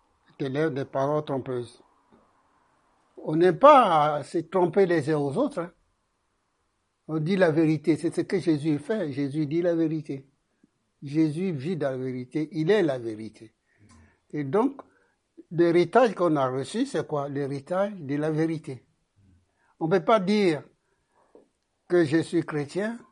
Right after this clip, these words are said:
et à côté, mentir,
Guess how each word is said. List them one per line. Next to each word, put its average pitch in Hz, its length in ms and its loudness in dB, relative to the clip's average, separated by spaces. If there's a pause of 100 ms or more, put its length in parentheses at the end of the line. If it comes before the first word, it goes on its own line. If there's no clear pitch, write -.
(640)
et 160 180 -4
à 160 160 -4
côté, 160 520 -4 (920)
mentir, 175 560 -6